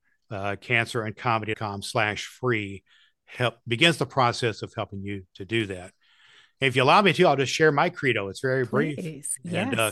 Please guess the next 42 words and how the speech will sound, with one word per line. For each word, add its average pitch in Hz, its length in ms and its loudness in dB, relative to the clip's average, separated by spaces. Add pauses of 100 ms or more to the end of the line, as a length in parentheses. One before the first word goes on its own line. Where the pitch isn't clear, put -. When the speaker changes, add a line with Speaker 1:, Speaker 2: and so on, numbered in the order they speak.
Speaker 2:
please 233 340 -6
do. 196 240 -2
Speaker 1:
uh, 117 320 2
share 131 300 0
my 123 160 2
credo, 110 400 -2
'cause 110 160 -8
that 120 140 -4
kinda 120 180 -6
drives 120 400 -2
everything 107 300 -8
I'm, 101 160 -10
I'm 101 200 -12
about. 147 280 2
And 127 80 -2
what 123 100 4
I 107 60 -4
teach, 160 320 0
and 120 80 -4
it's 117 120 -8
how 117 120 -2
people 120 340 -6
to 104 200 -8 (380)
develop 120 300 2
their 117 160 0
own 131 240 0 (180)
credo. 95 480 -8 (640)
But 143 100 2
my 143 140 4
personal 165 440 4
cancer 135 520 -2
coping 120 420 -4
credo 120 340 0
is 95 140 -10
this: 110 380 -4
"I 107 140 -8
will 104 180 -8
not 165 240 2
let 151 180 -2
cancer 135 340 0
define 120 580 0
me. 92 220 -16